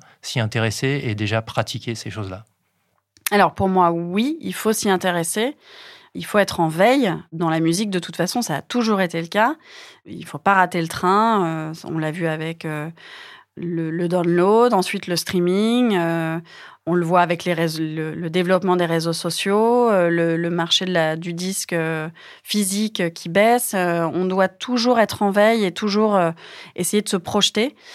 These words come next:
Speaker 2: Et pour moi, le Web trois fait vraiment partie de l'équation. Si je parle du métaverse, je pense que, euh, si on prend, euh, la définition stricte du métaverse, euh,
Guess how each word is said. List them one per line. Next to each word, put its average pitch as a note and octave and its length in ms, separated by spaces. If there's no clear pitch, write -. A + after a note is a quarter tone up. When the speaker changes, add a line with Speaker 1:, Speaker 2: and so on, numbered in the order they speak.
Speaker 2:
Et F3 80
pour E3+ 220
moi, G#3+ 580
le E3+ 320
Web F3 280
trois G#3+ 300
fait F#3 180
vraiment F#3+ 360
partie F3 280
de E3+ 60
l'équation. E3 480
Si - 200
je - 120
parle B3 460
du F#3 400
métaverse, G#3 800
je E3 140
pense G3+ 320
que, - 100
euh, E3 460
si - 200
on E3+ 140
prend, G3+ 500
euh, D3+ 220
la D#3 240
définition G#3+ 920
stricte A3+ 500
du F3 240
métaverse, F#3 720
euh, D#3 300